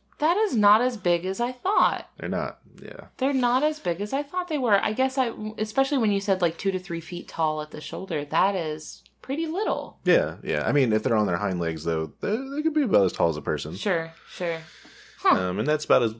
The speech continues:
Speaker 2: an adult human male would weigh. And let's talk about where they're found. So, obviously, China.
Speaker 1: Got it.
Speaker 2: I think lots of people already know that.
Speaker 1: Nailed
Speaker 2: but
Speaker 1: it.
Speaker 2: specifically, they're found in mountain ranges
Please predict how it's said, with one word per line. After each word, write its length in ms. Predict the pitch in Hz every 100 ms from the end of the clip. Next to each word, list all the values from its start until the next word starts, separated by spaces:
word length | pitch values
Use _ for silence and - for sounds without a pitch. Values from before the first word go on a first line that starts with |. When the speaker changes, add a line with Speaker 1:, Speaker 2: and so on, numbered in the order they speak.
| -
Speaker 2:
an 140 | - 98
adult 380 | 95 95 69 -
human 320 | 104 98 95
male 240 | 95 90
would 100 | 78
weigh. 280 | 76 71 - - _ _ _ _ _ _ -
And 380 | 101 104 104 110
let's 120 | 113
talk 100 | 131
about 160 | 123 110
where 80 |
they're 140 | 104 98
found. 340 | 107 78 - -
So, 120 | 67
obviously, 360 | 76 82 110
China. 360 | 104 78 82 85 _ 170
Speaker 1:
Got 220 | 151 151
it. 140 | 151 -
Speaker 2:
I 60 |
think 280 | - 76 -
lots 180 | - -
of 40 |
people 320 | 82 - 78 76
already 200 | 73 78
know 140 | 104
that. 280 | 104 95 185
Speaker 1:
Nailed 240 | 185 185
Speaker 2:
but 120 | 180
Speaker 1:
it. 100 | - -
Speaker 2:
specifically, 840 | - - - - 180 104 85 80
they're 220 | 80 85 85
found 320 | 82 78 76
in 560 | 76 76 76 76 76
mountain 320 | - - 78 73
ranges 520 | 73 143 - 71